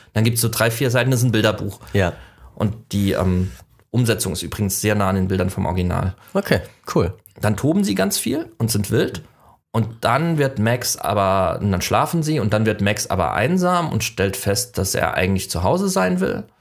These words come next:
Speaker 2: Hm.
Speaker 1: Und dann fährt er los und die wilden Monster heulen. Und er kommt nach Hause, wieder mit dem Boot übers Wasser, durch den Wald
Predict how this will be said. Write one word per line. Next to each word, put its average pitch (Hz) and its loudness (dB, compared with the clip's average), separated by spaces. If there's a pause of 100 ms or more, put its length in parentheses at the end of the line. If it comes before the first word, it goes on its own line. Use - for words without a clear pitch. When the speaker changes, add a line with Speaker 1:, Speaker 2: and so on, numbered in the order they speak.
Speaker 2:
Hm. 87 0 (160)
Speaker 1:
Und 117 0
dann 107 2
fährt 95 0
er 90 2
los 185 0 (180)
und 101 0
die 98 0
wilden 98 2 (140)
Monster 98 -2 (220)
heulen. 202 0 (600)
Und 98 -2
er - 0
kommt 92 0
nach 90 -2
Hause, 185 0 (1300)
wieder 90 0
mit 92 0
dem 92 -2
Boot 101 -2
übers - -4
Wasser, 151 0
durch 98 -4
den 92 -2
Wald 156 0